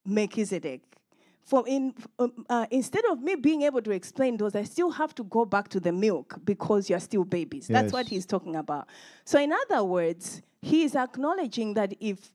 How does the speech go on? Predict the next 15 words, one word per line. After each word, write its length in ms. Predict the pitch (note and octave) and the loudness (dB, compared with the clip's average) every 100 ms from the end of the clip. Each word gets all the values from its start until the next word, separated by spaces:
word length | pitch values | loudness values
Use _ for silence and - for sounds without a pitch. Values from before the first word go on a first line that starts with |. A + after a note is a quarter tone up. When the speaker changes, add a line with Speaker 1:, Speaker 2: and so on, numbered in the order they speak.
| _ | _
Speaker 1:
somebody 460 | - C#4 D#4+ D4 G#3+ | -8 -2 0 2 2
is 160 | G3 F#3 | 0 0
newly 260 | A3+ A3+ | 0 0
born 240 | E3 F3+ E3+ | -2 -2 -2
again, 260 | D#3+ E3+ | -2 -2
they 100 | F#3 | -2
are 160 | F#3 F#3+ | -2 -4
a 100 | F3+ | -4
babe. 340 | E3 G3 E3 - | -4 -4 -4 -4
That's 240 | F#3+ F#3+ | -6 -4
fine. 320 | - D#3 C3 - _ _ _ - - - | -4 -4 -6 -16 _ _ _ -20 -20 2
But 180 | A#3 G3+ | 2 4
after 320 | A4+ D5+ - A4 | 0 2 2 2
a 100 | B3+ | 2
while, 600 | A3+ A#3+ D4+ F#3 A#2 F#3+ | 2 2 0 0 -2 -8